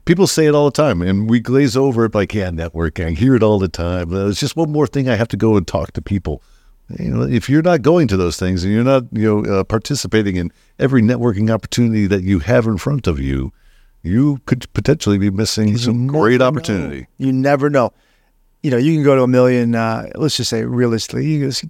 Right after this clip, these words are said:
Speaker 2: ten events and nothing happens, but you get some business cards. Something down the road that you don't expect could happen
Speaker 1: Yeah.
Speaker 2: for you. Or, you know, I could ask,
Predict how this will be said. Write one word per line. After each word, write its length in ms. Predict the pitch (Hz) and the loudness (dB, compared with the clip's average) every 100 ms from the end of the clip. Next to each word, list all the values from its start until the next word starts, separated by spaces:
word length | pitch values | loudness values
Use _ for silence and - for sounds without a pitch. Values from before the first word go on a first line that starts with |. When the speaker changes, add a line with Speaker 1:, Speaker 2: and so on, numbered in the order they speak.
| - | -2
Speaker 2:
ten 200 | 147 135 | 2 2
events 480 | 113 110 110 - - | 2 -2 -4 -8 -6
and 220 | 131 127 | -2 0
nothing 300 | 131 120 113 | 2 0 -2
happens, 320 | 101 104 107 | -4 -6 -6
but 100 | 135 | -4
you 80 | 156 | -2
get 160 | 139 | -2
some 140 | - 123 | -2 -2
business 340 | 113 104 101 | 0 -2 -4
cards. 400 | - 113 113 - - | -2 -2 -2 -6 -4
Something 400 | 165 160 156 135 | -2 0 0 2
down 240 | 127 131 | 2 2
the 100 | 127 | 2
road 340 | 113 113 131 127 | 2 2 2 0
that 80 | 120 | -2
you 100 | 120 | 0
don't 160 | 120 | 0
expect 400 | 110 - 127 127 | -2 -4 -4 -4
could 180 | - 123 | -4 -2
happen 260 | 113 107 - | -2 -2 -4
Speaker 1:
Yeah. 60 | |
Speaker 2:
for 240 | 101 - 62 | -6 -6 -4
you. 140 | 110 - _ _ _ _ | -6 -10 _ _ _ _
Or, 420 | 165 185 160 170 151 _ _ _ _ _ _ - | 0 4 4 0 -6 _ _ _ _ _ _ -4
you 80 | 123 | 0
know, 80 | |
I 100 | 131 | 2
could 140 | 143 127 | 2 0
ask, 420 | 127 131 - - | 2 0 -4 -10